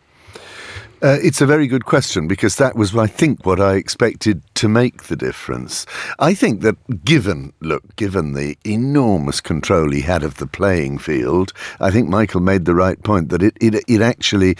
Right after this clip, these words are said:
was a surprisingly close result, and that was the effect of the economy. I think the full effect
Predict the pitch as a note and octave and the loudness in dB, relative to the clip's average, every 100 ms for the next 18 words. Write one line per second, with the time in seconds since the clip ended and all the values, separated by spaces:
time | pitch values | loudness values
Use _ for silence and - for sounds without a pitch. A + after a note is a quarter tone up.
0 | - - B2 G2 G#2+ - F#2+ A2 G2+ F2 | -6 -2 0 2 0 -2 -2 0 0 0
1 | F2+ D#2+ - F2+ - E2+ D#2+ D#2+ C#2+ D#2 | -2 -2 0 0 0 -4 0 0 0 -6
2 | C#2+ G#2+ - D2+ D2 E2 D2 F2 D2 - | -2 -2 -2 -6 -6 -4 -4 -2 -4 -6
3 | C2+ C2+ B1+ - C2+ B1 A1 C2 - - | -10 -6 -8 -4 -4 -4 -8 -10 -10 -12
4 | - - A#2+ A2+ F3 D3+ A#2+ - - F#3+ | -12 -2 0 2 2 0 -4 -6 -2 0
5 | A#3 A#2+ - C2+ - - - | 2 0 -2 -6 -8 -10 -10